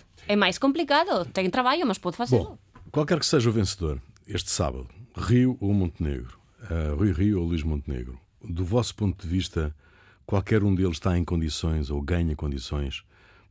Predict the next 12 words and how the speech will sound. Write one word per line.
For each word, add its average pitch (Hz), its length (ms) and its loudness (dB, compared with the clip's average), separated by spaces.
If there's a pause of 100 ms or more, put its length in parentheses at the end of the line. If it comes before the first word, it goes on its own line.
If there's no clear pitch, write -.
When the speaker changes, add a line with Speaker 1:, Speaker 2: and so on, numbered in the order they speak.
Speaker 2:
para 82 380 0
unir 76 440 0
o 71 40 -2
partido, 85 720 0
alinhar 69 340 -4
o 65 40 -6
discurso, 85 760 -2 (260)
fazer 82 300 0
uma 82 120 2
oposição 76 440 -2
eficaz 76 680 -2
e, 67 220 -8